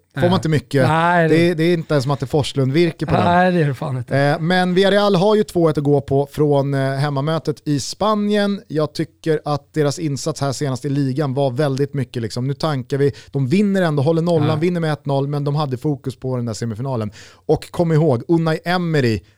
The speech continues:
Speaker 1: har chansen att, eh, skicka ur Mikel Arteta och, eh, hans förra klubb Arsenal ur den här turneringen.
Speaker 2: Wow.
Speaker 1: Villarreal löser ett, eh, avancerande resultat.
Speaker 2: Mm.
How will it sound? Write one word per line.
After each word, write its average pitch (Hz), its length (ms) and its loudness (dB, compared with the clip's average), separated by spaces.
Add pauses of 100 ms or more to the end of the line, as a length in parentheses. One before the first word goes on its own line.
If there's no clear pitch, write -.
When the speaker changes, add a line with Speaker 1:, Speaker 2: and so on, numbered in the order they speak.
(140)
Speaker 1:
har 139 220 2
chansen 127 640 -4
att, - 320 -8
eh, 117 280 -2
skicka 131 380 -6
ur 135 300 0
Mikel 120 360 -6
Arteta 117 580 -6
och, - 420 -8
eh, 113 320 -4
hans 110 180 -8
förra 113 260 -6
klubb 107 280 -8
Arsenal 113 560 -8
ur 139 160 -4
den 120 120 -4
här 107 80 -6
turneringen. 113 480 -4 (280)
Speaker 2:
Wow. 123 100 -6
Speaker 1:
Villarreal 185 540 2
löser 160 680 2
ett, 143 340 -6
eh, 139 80 0 (320)
avancerande 143 680 0
resultat. - 520 -6
Speaker 2:
Mm. 240 300 2